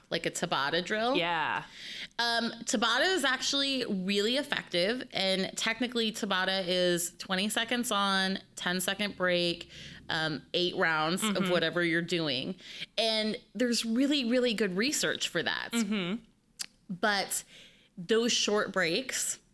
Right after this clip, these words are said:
Speaker 1: are really, really challenging.
Speaker 2: Yeah.
Speaker 1: So if you are new to intervals, you wanna start with a shorter work time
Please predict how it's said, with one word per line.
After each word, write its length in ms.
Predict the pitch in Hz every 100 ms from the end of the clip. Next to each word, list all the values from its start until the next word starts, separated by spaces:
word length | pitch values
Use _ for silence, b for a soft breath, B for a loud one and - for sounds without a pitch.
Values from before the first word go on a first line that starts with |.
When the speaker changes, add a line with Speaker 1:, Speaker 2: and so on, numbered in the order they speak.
| _ _ _ _ _ -
Speaker 1:
are 100 | 180
really, 300 | 175 175 170
really 200 | 165 165 156
challenging. 760 | 185 156 156 147 - 60 - -
Speaker 2:
Yeah. 160 | 160 B B
Speaker 1:
So 440 | - 226 202 190 175 -
if 240 | 196 196
you 120 | 202 208
are 140 | 185
new 600 | 185 185 196 202 202 185
to 400 | - - 180 170 -
intervals, 760 | 185 196 175 156 139 143 - - _ _ _
you 180 | 196 185
wanna 320 | 180 196 208
start 500 | 196 - 180 165 165 -
with 480 | 165 165 160 160 165 - -
a 320 | 170 160 165
shorter 460 | - 180 175 190
work 240 | 180 160 -
time 500 | 170 151 151 147